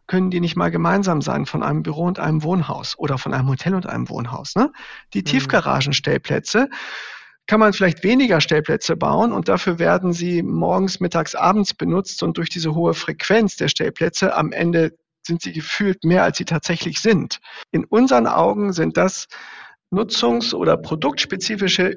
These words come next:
Speaker 1: Überlegungen, die Innenstadt und Quartiere ausmachen. Und da hast du vollkommen recht. Man muss nicht immer nur ein Quartier entwickeln oder kein Quartier entwickeln, sondern
Speaker 2: Mhm.
Speaker 1: vielleicht sind es auch Bausteine, die wir entwickeln,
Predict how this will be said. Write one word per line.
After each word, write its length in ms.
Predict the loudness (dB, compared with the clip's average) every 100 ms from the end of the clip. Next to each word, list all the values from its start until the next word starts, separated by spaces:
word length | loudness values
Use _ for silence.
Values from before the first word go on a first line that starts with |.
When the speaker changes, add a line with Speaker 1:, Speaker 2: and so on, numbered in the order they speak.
| -4
Speaker 1:
Überlegungen, 840 | -4 -2 0 0 0 2 2 2
die 360 | -2 -2 -2 -4 -10 -20 _
Innenstadt 560 | 0 4 4 2 2 0
und 140 | -2
Quartiere 520 | -4 -4 -4 -4 -4 -2
ausmachen. 520 | -4 -4 -8 -8 -6
Und 180 | -4 -4 -2
da 100 | 2
hast 180 | 2 0
du 80 |
vollkommen 400 | 0 0 0 -2
recht. 400 | 0 0 -2 -6 -14 -14 -14 -14 -16 -20 _
Man 140 | 0 2
muss 220 | 2 2
nicht 160 | 0 0
immer 180 | 2
nur 180 | 4 2
ein 120 | 2
Quartier 400 | 0 0 0 0
entwickeln 420 | 0 0 0 2 2
oder 180 | 0
kein 200 | 2 2
Quartier 340 | 2 -2 -4 -6
entwickeln, 500 | -6 -6 -6 -6 -8 -16 -18 -2
sondern 460 | 2 4 4 2
Speaker 2:
Mhm. 220 | 0 -4 -12 -20 _
Speaker 1:
vielleicht 320 | 2 2 2
sind 140 | 0
es 100 | 0
auch 160 | -2 -2
Bausteine, 640 | 0 2 2 2 2 2
die 140 | 0 -2
wir 140 | -2
entwickeln, 600 | -2 -4 -2 2 2 0